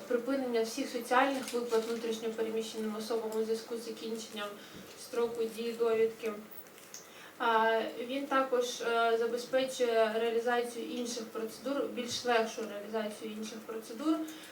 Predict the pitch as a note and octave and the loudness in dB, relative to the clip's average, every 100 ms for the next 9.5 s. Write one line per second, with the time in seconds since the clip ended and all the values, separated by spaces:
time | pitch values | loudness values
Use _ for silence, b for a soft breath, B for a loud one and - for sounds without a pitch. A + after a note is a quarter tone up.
0 | B B - - - A3 A3 G#3+ G#3 G3 | B B -20 -18 -4 0 2 2 2 0
1 | - - - - - - - - G#3+ A3+ | -2 -8 -12 -16 -18 -18 -18 -8 2 6
2 | A3+ A3 B3+ A3+ G#3+ - - - G#3+ - | 6 4 4 4 4 -4 -8 -8 -8 -8
3 | - A#3 G#3+ G#3+ A3+ A3 A#3 C4+ D#4 D#4 | 0 2 4 2 0 0 0 4 8 8
4 | E3 - A#3 A3+ A3+ A3 A3 A3+ A3+ - | 8 2 0 2 2 2 0 0 -2 -2
5 | A3+ G#3+ G#3+ - - - - - - - | -6 -6 -8 -14 -20 -20 -20 -20 -20 -18
6 | A3 - - A3+ A3 A3+ A#3 D4 D#4 B3+ | -18 -10 0 2 4 2 4 8 8 8
7 | A#3+ A#3 A#3 A#3 A3 A3+ A3+ G#3+ G#3+ B | 4 4 2 2 2 2 -2 -4 -6 B
8 | B - A3 A3+ A#3 A#3 A#3 A3+ A3+ A3 | B -4 0 2 2 0 -2 -2 0 4
9 | A3+ A3 G#3+ G#3+ A3 | 4 4 0 0 -2